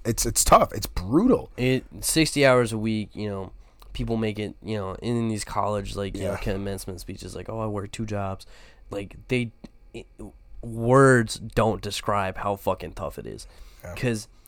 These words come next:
Speaker 2: I, I don't get home till, like, five A M.
Speaker 1: Yeah.
Speaker 2: I get home when the sun rises, and it, this shit sucks.
Speaker 1: Yeah, no,
Speaker 2: Like,
Speaker 1: that's
Speaker 2: it,
Speaker 1: not bad.
Speaker 2: it royally sucks, but the money's that good.
Speaker 1: Yeah, no, and th-, that's the thing is, like, I think a lot of people think that it's not gonna pay off or something. Goddamn well.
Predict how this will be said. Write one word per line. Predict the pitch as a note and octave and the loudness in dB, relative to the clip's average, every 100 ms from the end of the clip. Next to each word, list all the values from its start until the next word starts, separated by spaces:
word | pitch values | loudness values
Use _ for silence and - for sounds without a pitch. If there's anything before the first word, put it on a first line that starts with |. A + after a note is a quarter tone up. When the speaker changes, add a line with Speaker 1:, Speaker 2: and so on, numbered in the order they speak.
| - - - - | -20 -20 -14 -6
Speaker 2:
I, | A2+ - | -6 -2
I | G2 A2 | -2 2
don't | C#3 A#2 | 2 2
get | G#2+ | -2
home | F#2 G2+ G2 | -4 -6 -8
till, | G#2 | -8
like, | F#2+ F#2 | -8 -8
five | - F#2 F#2 | -10 -12 -12
A | F#2 F#2 | -12 -8
M. | G#2 G#2 F2+ | -6 -6 -6
Speaker 1:
Yeah. | G2+ C3 - - - | -2 -2 -4 -8 -2
Speaker 2:
I | G#2 A2 | 0 0
get | A#2+ G2 | -2 -4
home | G#2 F#2+ | -4 -8
when | F#2 | -10
the | F#2 | -8
sun | G#2 | -8
rises, | G2+ F2+ E2+ - - - - - _ | -6 -8 -10 -16 -20 -20 -20 -20 _
and | A2 A2 | -6 -6
it, | - - - | -8 -14 -6
this | A2+ | -4
shit | - G2 - | -2 -4 -4
sucks. | - G2+ - - - - | -4 -6 -8 -16 -14 -6
Speaker 1:
Yeah, | C#3 D3+ | -2 0
no, | G#2 | 0
Speaker 2:
Like, | A#2 A2 - | 0 -2 -4
Speaker 1:
that's | B2 | -4
Speaker 2:
it, | B2 | -2
Speaker 1:
not | F#2+ | -4
bad. | C3 | -4
Speaker 2:
it | B2+ | -4
royally | A2+ A#2+ C3 C3 B2 | -4 -2 0 0 0
sucks, | - D3 - - | 4 4 4 -6
but | A#2 A2 | -6 -4
the | G#2 | -6
money's | G#2 G#2 G2+ - F2+ | -6 -6 -8 -10 -6
that | G2 E2+ | -6 -6
good. | G2 C#2 - - - - | -8 -8 -12 -20 -4 10
Speaker 1:
Yeah, | D#3+ C3 | 10 10
no, | D#3 A2+ | 6 2
and | B2 A#2 C3+ | -2 -6 0
th-, | B2+ | 2
that's | B2+ - | 2 0
the | |
thing | D3+ C#3 | 0 0
is, | A2+ | 0
like, | A#2 - - - - - | -4 -6 -18 -20 -18 -10
I | A2+ | -4
think | C3+ | 0
a | |
lot | B2+ B2 | 2 0
of | |
people | A#2+ B2 | -2 -6
think | - B2+ A2+ | -4 -6 -2
that | B2+ A2+ - - | -2 -2 -6 -12
it's | - - | -10 -8
not | G#2+ | -8
gonna | F#2 | -8
pay | - | -8
off | G#2 A2+ - | -6 -8 -8
or | |
something. | C#3+ D3 A#2 | -8 -8 -8
Goddamn | - E3+ D#3 D3+ D3+ D3 | -4 -2 -2 -2 -4 0
well. | D#3 E3 D3 | 2 4 2